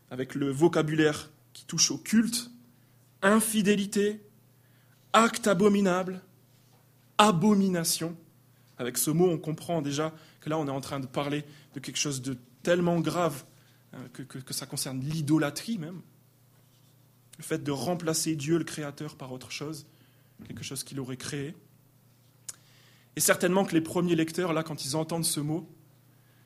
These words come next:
hein, ils se souviennent de leur histoire nationale et de la gravité, euh,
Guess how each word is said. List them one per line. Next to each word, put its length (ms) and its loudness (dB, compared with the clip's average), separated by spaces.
hein, 60 -10
ils 80 -8
se 120 2
souviennent 600 0
de 100 -4
leur 180 -2
histoire 360 -4
nationale 480 -6
et 60 -8
de 100 -4
la 100 0
gravité, 760 0
euh, 180 -16